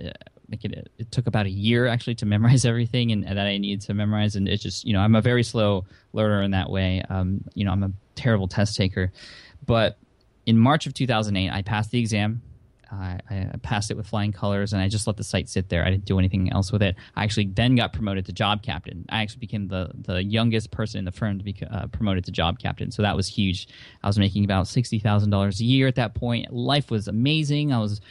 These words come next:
contributing to my four oh one K. I had just proposed to my wife, or to my girlfriend at the time, uh, and, and everything was going well.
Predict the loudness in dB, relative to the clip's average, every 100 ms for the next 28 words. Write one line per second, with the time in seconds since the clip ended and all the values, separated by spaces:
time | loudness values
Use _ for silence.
0 | -20 -4 -2 2 2 4 4 2 2 2
1 | 2 0 -2 0 2 2 2 -2 -8 -8
2 | -4 -2 -2 -4 -6 -2 0 0 -2 -2
3 | -2 0 2 2 0 -4 _ _ -8 -4
4 | -2 -2 -4 0 0 2 0 0 -2 0
5 | 2 0 2 0 2 2 0 2 2 2
6 | -2 -8 -20 -20 _ -2 0 2 2 0
7 | -2 -2 -8